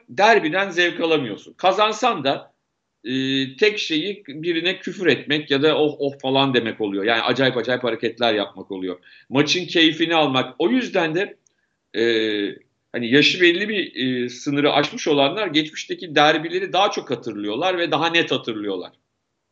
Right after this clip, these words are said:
Yani gollerin nasıl atıldığına kadar, e, o onu çalımlamıştı, o oradan ortayı yapmıştı, bu buradan vurmuştu.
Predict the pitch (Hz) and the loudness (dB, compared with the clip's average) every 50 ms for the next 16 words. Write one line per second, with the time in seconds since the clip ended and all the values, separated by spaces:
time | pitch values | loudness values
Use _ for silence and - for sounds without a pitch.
0 | _ _ _ 117 123 123 120 123 120 117 98 - - _ _ _ _ _ - 135 | _ _ _ 2 4 4 4 4 2 -4 -8 -10 -16 _ _ _ _ _ 0 2
1 | 156 156 156 160 160 165 175 180 170 165 175 180 - 170 170 151 151 147 151 156 | 2 2 2 2 2 2 2 0 -2 -2 -4 -4 -2 -2 0 0 0 0 -2 -2
2 | 156 160 143 147 160 156 160 156 151 156 139 120 123 117 113 113 - - - 92 | -2 0 0 0 0 2 2 0 0 0 0 0 2 0 0 -2 -6 -10 -8 -4
3 | 110 113 110 110 110 107 107 82 110 147 143 160 156 151 151 147 - 143 139 143 | -4 -2 -2 -2 -2 -4 -4 -2 0 0 2 0 0 -2 -2 -2 -2 0 0 0
4 | 139 139 139 143 143 147 143 - - - 156 156 - - 120 117 113 131 135 143 | 0 0 -2 -2 0 -2 -2 -4 -4 -2 0 0 0 2 2 2 4 4 4 4
5 | 135 143 143 139 139 139 139 135 - 143 139 139 139 139 135 135 139 - - 135 | 4 2 0 2 2 2 0 0 0 0 2 2 4 2 2 0 0 -4 -8 -10
6 | - - - 151 139 127 135 135 131 143 147 139 131 139 139 139 139 135 143 143 | -8 -6 -4 -4 -2 -2 -2 -2 -2 0 0 2 4 4 2 2 2 0 0 0
7 | 135 143 147 143 - - 160 170 170 | 0 -2 -4 -6 -6 -6 -8 -8 -8